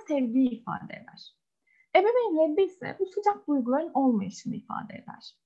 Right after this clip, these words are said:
Şimdi bu tanımlardan yola çıkarak kabul eşittir sevgi diyebiliriz. Fakat redde sevgisizlikten bahsetmek zor. Burada ebeveynin sevgisini göstermekle ilgili sorunları olduğunu düşünüyoruz.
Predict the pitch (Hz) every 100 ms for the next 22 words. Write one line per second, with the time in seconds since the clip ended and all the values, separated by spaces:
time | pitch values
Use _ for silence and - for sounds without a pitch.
0 | _ _ - _ - 453 320 381 - 480
1 | 415 349 302 269 285 359 370 370 381 269
2 | 233 - 381 427 392 370 - 311 330 359
3 | 339 277 302 277 247 208 - - _ _
4 | _ _ _ _ - - 508 - - _
5 | _ _ - 403 285 330 370 370 370 330
6 | 277 226 269 262 311 302 - - 285 -
7 | - - - _ _ _ _ _ _ _
8 | _ 403 508 277 240 - _ _ 320 330
9 | 359 359 359 403 - _ _ 349 330 330
10 | 339 330 311 311 330 349 370 302 277 247
11 | 330 - 277 269 269 262 240 214 - -
12 | - - - - _